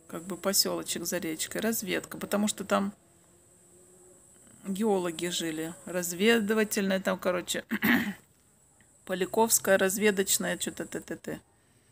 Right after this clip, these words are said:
И вот наш этот поселочек зовут все Разведка.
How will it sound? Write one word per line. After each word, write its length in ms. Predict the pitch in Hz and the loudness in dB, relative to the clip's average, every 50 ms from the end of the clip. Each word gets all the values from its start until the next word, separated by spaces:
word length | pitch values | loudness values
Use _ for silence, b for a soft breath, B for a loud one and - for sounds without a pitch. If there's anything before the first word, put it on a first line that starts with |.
| b b b b b b b b b b b _ - | b b b b b b b b b b b _ -10
И 100 | 196 196 | -8 -4
вот 260 | 202 220 233 226 - | -2 -2 -2 -2 -2
наш 220 | 196 208 208 - | -2 -2 -2 -2
этот 200 | 190 175 185 180 | -2 -4 -4 -6
поселочек 640 | - - 190 196 - - 214 220 214 214 - 190 185 | -4 -4 -2 0 0 0 0 -2 -2 -2 -4 -4 -4
зовут 380 | 180 190 185 180 185 208 208 - | -2 -2 -2 -2 -2 -4 -4 0
все 260 | - - - 196 196 | 2 2 2 4 2
Разведка. 800 | 196 196 190 196 190 180 175 170 170 - - - - 180 185 | 2 0 0 -2 -4 -4 -2 -4 -4 -4 -8 -10 -10 -8 -8